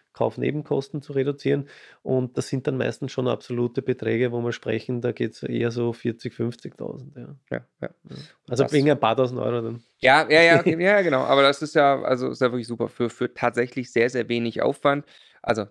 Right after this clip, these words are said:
Speaker 2: das Schöne ist, Immobilien sind tatsächlich ein intransparenter Markt. Man kann, äh, äh, so einen Immobilienhandel machen und wer sich eh auf den Weg macht, in Immobilien zu investieren, der hat, glaub ich, damit eine, eine tolle Möglichkeit,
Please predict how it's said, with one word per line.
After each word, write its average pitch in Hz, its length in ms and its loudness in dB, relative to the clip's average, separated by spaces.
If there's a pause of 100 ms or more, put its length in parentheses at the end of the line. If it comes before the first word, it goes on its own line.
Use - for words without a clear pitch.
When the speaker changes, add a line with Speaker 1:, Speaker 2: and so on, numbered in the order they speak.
Speaker 2:
das 113 160 -2
Schöne 147 300 2
ist, 143 240 -2
Immobilien 131 880 0
sind 156 420 0
tatsächlich 120 680 -4
ein 110 120 -6
intransparenter 113 960 -4
Markt. 107 420 -4
Man 110 160 -4
kann, 120 420 -6
äh, - 100 -10
äh, 110 920 -4
so 110 160 -4
einen 107 160 -2
Immobilienhandel 107 800 -4
machen 127 360 -2
und 127 120 -4
wer 117 120 2
sich - 160 -12
eh 202 180 2
auf 185 140 0
den 151 100 -6
Weg 147 220 2
macht, 127 320 0 (400)
in 127 120 -2
Immobilien 123 420 -2
zu - 100 -4
investieren, 117 720 -2
der 117 80 -4
hat, - 160 -4
glaub 113 160 2
ich, 110 100 -12
damit 110 400 -2
eine, 110 80 0
eine 107 240 -2
tolle 135 220 2
Möglichkeit, 123 680 -2